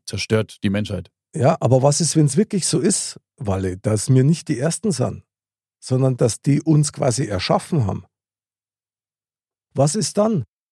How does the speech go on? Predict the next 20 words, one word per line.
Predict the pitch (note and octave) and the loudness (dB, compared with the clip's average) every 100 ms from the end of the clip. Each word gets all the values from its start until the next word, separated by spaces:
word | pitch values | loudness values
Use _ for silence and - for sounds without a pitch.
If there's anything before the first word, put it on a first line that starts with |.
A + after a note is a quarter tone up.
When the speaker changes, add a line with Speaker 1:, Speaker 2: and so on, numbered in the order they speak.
| _ - | _ -2
Speaker 2:
Dann | C#3 | 0
sind | D3 E3 | 2 2
wir | E3 | 2
nichts | F3+ - | 0 -2
anderes | D#3 F3 | -4 -2
wie | E3 | 0
eine | D3+ | 2
Lebensform, | B2+ C#3+ G3+ G3 - F#3 G3 G#3+ F#3+ - | 2 0 0 -2 -2 0 0 -2 -6 -2
die | D#3 | 0
so | - G3+ | 2 2
mit | A#3 A3+ | 2 2
ihrem | F3 D3+ | 2 2
Leben | E3 G#3+ G3 E3 - _ _ - | 2 2 0 -2 -4 _ _ -2
beschäftigt | D#3+ - A3+ - - D3 - | 0 2 2 0 -2 -4 -2
ist, | C3 A2 - | -2 -2 -2
ja, | G2+ A#2 D#3 D3 - _ - | 0 2 0 -2 -20 _ 0
mit | D3+ D#3 - E3+ - - | 0 0 -8 -14 -10 0
allem, | D#3+ G3+ | 2 4
was | G3 F3+ | 2 2
dazugehört, | G3 D#3+ G3+ G3 A2+ E2 - | 0 0 0 0 -4 -6 -10